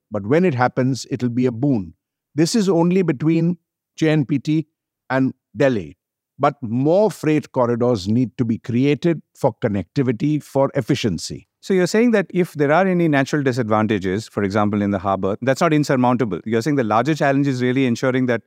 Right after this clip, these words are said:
Speaker 2: the goods get to the port and obviously get out as well. So you're saying that's the bigger challenge as compared to building the actual port, and even if that's at a natural disadvantage.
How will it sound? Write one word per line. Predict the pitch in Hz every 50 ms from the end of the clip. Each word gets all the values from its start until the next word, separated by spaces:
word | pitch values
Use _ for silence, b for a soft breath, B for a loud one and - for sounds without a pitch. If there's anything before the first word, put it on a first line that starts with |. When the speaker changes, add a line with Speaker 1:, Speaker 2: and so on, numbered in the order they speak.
| _ _ _ - -
Speaker 2:
the | 104 110
goods | 101 120 147 160 139 - -
get | - 117 127 120 _
to | - 139 131 127 120
the | 117 110
port | - - 117 113 120 117 - -
and | 123 113 117 113 110 107 - _ _
obviously | - 131 107 110 113 - 117
get | 95 110 104
out | 110 101 107 95
as | 104 95 90
well. | 90 104 104 101 95 - _ _ _ _ _ _ _ -
So | - - 143
you're | 147
saying | 139 214 170
that's | 143 156 170 -
the | - 170
bigger | 135 127 147 165 180
challenge | 165 - 147 143 143 147 143 127 117 - _ _ _ _ -
as | 135 131
compared | - 151 131 143 143
to | 139
building | 127 123 131 127 135
the | 135 131
actual | 117 113 - - 147 143
port, | 117 - 131 127 131 127 120 - -
and | - 123 120 120 120 110
even | 120 123 139 135
if | 131 - - -
that's | 120 120 110 107 -
at | 113 -
a | 120
natural | 110 107 107 - - 113
disadvantage. | 101 95 104 92 87 90 82 78 82 - -